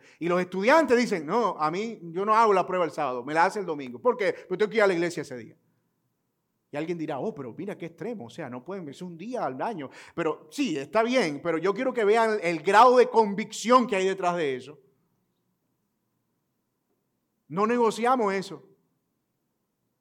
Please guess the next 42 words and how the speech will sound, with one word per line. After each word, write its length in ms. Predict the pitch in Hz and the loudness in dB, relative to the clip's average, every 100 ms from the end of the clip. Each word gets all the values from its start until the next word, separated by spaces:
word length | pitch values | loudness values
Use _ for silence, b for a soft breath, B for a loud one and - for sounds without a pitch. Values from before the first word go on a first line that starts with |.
| _ _ _ | _ _ _
Porque 220 | - 175 190 | -8 -4 -2
hay 100 | 226 | -2
una 160 | 233 | -2
convicción 600 | 226 190 170 - 196 220 | -4 -4 -6 -10 -8 -8
profunda. 520 | 214 - 202 233 156 - _ _ _ _ _ _ _ _ _ 143 | -8 -12 -12 -14 -16 -20 _ _ _ _ _ _ _ _ _ -2
Y 60 | |
obviamente 420 | 170 233 226 233 | 4 4 4 -2
cuando 200 | 180 160 | -4 -4
uno 100 | 185 | -4
mira 160 | 214 233 | 0 -2
estas 220 | 233 220 | -2 -4
advertencias 640 | 208 165 170 190 196 247 - | -6 -6 -6 -6 -4 -6 -6
enérgicas 500 | 170 170 226 233 208 | -6 -2 0 0 -2
del 120 | 185 | -4
Señor, 240 | 175 190 | -6 -4
uno 80 | 196 | -4
dice, 180 | 202 196 B - | -4 -6 B -4
"Eso 220 | 196 320 | -2 -2
tiene 200 | 247 214 | -2 -4
que 120 | 185 | -4
ser 80 | 156 | -6
importante", 500 | 143 139 226 285 180 | -8 -2 0 0 -2
porque 180 | 160 175 | -6 -6
el 60 | |
Señor 240 | 170 170 208 | -6 -6 -2
dijo, 200 | 240 233 | -2 -2
"Quien 200 | 208 180 | -2 -2
viole 380 | 180 226 262 269 | 2 4 6 4
eso 180 | 262 | 2
morirá". 560 | 269 226 190 226 294 - - - _ _ _ _ _ _ _ _ _ _ _ _ _ _ _ _ _ _ _ _ _ | 0 0 2 2 0 -4 -16 -18 _ _ _ _ _ _ _ _ _ _ _ _ _ _ _ _ _ _ _ _ _
Ah, 140 | - 202 | -2 0
no 60 | |
es 60 | 208 | 2
una 200 | 262 240 | 0 2
cosa 220 | 247 247 | 0 2
que 40 | |
como 200 | 208 196 | 0 -2
que 120 | 180 185 | -4 -2
quien 180 | 202 | 0
lo 120 | 190 190 | 0 2
viole, 840 | 196 247 269 247 220 - - - | 4 4 4 2 0 -4 -20 -20
ah, 480 | - 220 269 254 240 | -16 -10 -8 -8 -10